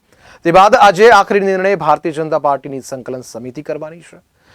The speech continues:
ત્યારે આજે પદ્માવતી શોપિંગ સેન્ટરના વેપારીઓએ કાયમી વૈકલ્પિક જગ્યા જ્યાં સુધી ન થાય, ત્યાં સુધી પદ્માવતી શોપિંગ સેન્ટર નહીં તોડવાની માંગણી સાથે આજે તમામ દુકાન બંધ રાખીને વિરોધ નોંધાવ્યો હતો.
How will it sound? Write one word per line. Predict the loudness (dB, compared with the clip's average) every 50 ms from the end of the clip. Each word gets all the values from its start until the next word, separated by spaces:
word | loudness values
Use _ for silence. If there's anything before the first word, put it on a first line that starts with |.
| -20 _ _ 2
ત્યારે | 4 4
આજે | 4 4
પદ્માવતી | 2 2 2 2 2 2 0 0 0 -2
શોપિંગ | -2 0 0 2 0 0 0
સેન્ટરના | 0 -2 -2 0 -2 0 0 0
વેપારીઓએ | 2 0 0 2 2 0 0 0 -2 -4 -4
કાયમી | -4 -2 0 2 2 2 0 0 -2 -4
વૈકલ્પિક | -2 -4 -4 -4 -6 -8 -8 -8 -12 -12
જગ્યા | -12 -12 -12 -8 -6 -6 -8
જ્યાં | -8 -10 -12 -8 -6 -6 -6
સુધી | -6 -6 -6 -6 -4 -4
ન | -2 -4 -4
થાય, | -6 -8 -12 -16 -16 -18 _ _ _ _ -20 -16 _ -2
ત્યાં | 0 2 2 2
સુધી | 0 -4 -8 -4
પદ્માવતી | -4 -4 -2 -2 -4 -6 -6 -8 -10
શોપિંગ | -8 -8 -8 -8 -8 -10 -12
સેન્ટર | -12 -12 -12 -12 -10 -10 -10 -10
નહીં | -12 -14 -18 -20 -20 -16
તોડવાની | -14 -12 -12 -10 -10 -12 -12 -12 -14
માંગણી | -16 -18 -18 -18 -20 -20
સાથે | -16 -14 -12 -12 -12 -14 -18 -20 -20 -20 _ -20 -16 -12 -10
આજે | -10 -10 -10 -10 _ 0
તમામ | 0 2 4 4 4 4 4 2
દુકાન | 0 -2 -2 0 0 0 0 -2
બંધ | -4 -6 -6 -6
રાખીને | -6 -6 -6 -6 -8 -12 -20 -18 -18 -18
વિરોધ | -16 -16 -14 -14 -16 -16 _ _ _ _ _ _ -20
નોંધાવ્યો | -18 -16 -12 -12 -12 -12 -14 -16 -18 _ -20 -20 _
હતો. | _ _